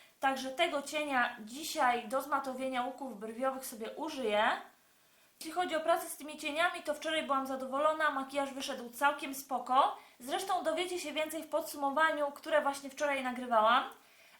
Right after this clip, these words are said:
E, co do tych cieni, to muszę przyznać, że dużym plusem jest to, że one są idealnie wprasowane w paletę, dlatego że nie za mocno, nie za lekko. Nie są aż tak wprasowane, że ciężko jest nałożyć je na pędzel i wydobyć pigment, a z drugiej strony,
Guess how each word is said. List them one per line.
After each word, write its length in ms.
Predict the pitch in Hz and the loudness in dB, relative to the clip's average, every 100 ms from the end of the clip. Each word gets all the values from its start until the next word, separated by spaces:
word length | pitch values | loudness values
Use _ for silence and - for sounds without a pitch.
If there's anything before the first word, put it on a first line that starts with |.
| - | -2
E, 200 | 240 240 | -2 -2
co 160 | 349 | -4
do 100 | 453 | -2
tych 180 | 508 381 | -4 -4
cieni, 280 | - 359 415 | -4 -4 -2
to 80 | 359 | -4
muszę 220 | 381 392 | -4 -4
przyznać, 340 | 381 330 339 285 | -6 -2 0 0
że 100 | 254 | -4
dużym 360 | 320 330 339 | -4 -4 -4
plusem 380 | 294 330 349 285 | -4 -4 -2 -2
jest 160 | 285 - | -4 0
to, 100 | 311 | 0
że 120 | 320 | 0
one 160 | 285 | -2
są 140 | 294 285 | -4 -6
idealnie 440 | 269 262 294 320 | -4 2 2 2
wprasowane 520 | - 285 285 277 277 | -4 -6 0 0 0
w 60 | 277 | 2
paletę, 380 | 285 269 - 190 | 6 6 6 2
dlatego 320 | 214 220 262 | 0 -2 -4
że 180 | 254 233 | -4 -4
nie 360 | 226 233 277 330 | -4 -2 0 2
za 120 | 311 | 2
mocno, 500 | 302 320 - 311 294 | 2 0 -2 -2 0
nie 160 | 254 | -2
za 140 | 269 269 | 2 2
lekko. 560 | 269 269 - 185 - - - - - | 2 -2 0 2 2 -8 -20 -20 -18
Nie 240 | 226 254 349 | -8 -2 -2
są 340 | - 320 302 | 2 2 2
aż 180 | 254 - | 0 0
tak 220 | 302 302 | 0 0
wprasowane, 580 | 294 302 277 262 294 302 | -2 -4 -2 2 2 2
że 120 | 262 | -4
ciężko 460 | 254 285 311 - 277 | -4 -4 -4 -4 -4
jest 320 | 269 262 - | -2 -2 -2
nałożyć 420 | 247 247 302 - | 0 0 0 -4
je 80 | 277 | -4
na 120 | 254 | -2
pędzel 400 | 254 294 269 277 | 0 0 -2 -8
i 60 | 240 | -10
wydobyć 400 | 233 269 285 - | -4 -2 -2 -6
pigment, 500 | 247 208 254 330 - | -8 0 2 2 0
a 100 | 247 | -4
z 80 | 214 | -4
drugiej 260 | 277 302 | -8 -10
strony, 400 | 302 - 277 302 | -10 -2 -2 0